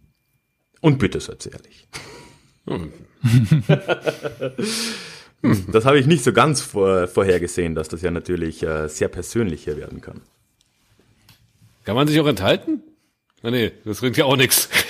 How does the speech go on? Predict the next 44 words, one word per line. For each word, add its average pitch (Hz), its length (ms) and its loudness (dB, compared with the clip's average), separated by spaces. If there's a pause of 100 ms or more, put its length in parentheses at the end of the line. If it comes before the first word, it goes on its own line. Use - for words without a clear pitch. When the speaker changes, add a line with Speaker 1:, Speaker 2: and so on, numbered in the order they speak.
(120)
Speaker 1:
Äh, 165 640 6
du 131 120 2
kannst 170 420 2
dich 170 180 -2
natürlich, 160 500 0
äh, 117 400 2
enthalten. 101 600 2 (240)
Äh, 87 60 -8
das, 98 160 -2 (180)
das 98 220 -8
will 135 100 2
ich 156 80 2
dir 135 80 6
jetzt 127 80 4
nicht 147 140 -2
verbieten. 113 420 -2
Du - 60 -6
bist 170 180 0
auch 185 40 0
der 185 100 4
Letzte, 165 280 2
der 135 100 4
noch 127 120 0
aussteht, 165 300 -2
also 139 140 0
du 127 280 0
kannst 160 440 2
dich 170 180 0
entscheiden, 139 520 2
dich 127 220 -4
zu - 80 -2
enthalten. - 400 -2 (760)
Speaker 2:
Äh. 156 340 2 (2750)
Moment 98 280 -4
mal, 95 80 -2
das 90 120 0
heißt, 113 160 2
dass 113 80 2
die 127 120 4
beiden 127 240 6
gegen 170 180 4
mich 127 120 4
gestimmt 104 340 0
haben? 85 260 2